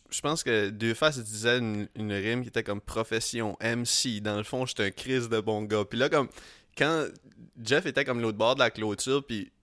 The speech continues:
Bruno était en train de prendre une photo avec Deux Faces, puis là, comme, Jeff, ça sonnait comme, ben, c'est, peut-être c'est ça qu'il faisait aussi, là, peut-être qu'il, il, il essayait de,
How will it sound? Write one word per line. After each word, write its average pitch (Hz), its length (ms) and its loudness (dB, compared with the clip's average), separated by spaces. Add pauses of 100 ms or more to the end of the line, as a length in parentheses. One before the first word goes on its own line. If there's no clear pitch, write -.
Bruno 113 340 -2
était 143 100 4
en 120 100 6
train 117 140 2
de 110 40 0
prendre 123 240 2
une 120 100 -2
photo 120 600 0 (420)
avec 110 200 -2
Deux 110 180 2
Faces, 143 300 4
puis 120 100 -12
là, 127 120 4
comme, 117 280 2 (440)
Jeff, 127 220 6
ça 123 140 2
sonnait 117 280 0
comme, 123 240 0 (140)
ben, 113 140 2 (120)
c'est, - 180 -16 (100)
peut-être 135 260 4
c'est 123 80 -6
ça 120 100 4
qu'il - 120 -4
faisait 113 260 2
aussi, 117 420 0
là, 147 120 -2
peut-être 123 280 0
qu'il, 110 300 -8 (100)
il, - 240 -12
il 107 80 -2
essayait 110 380 2
de, 101 420 0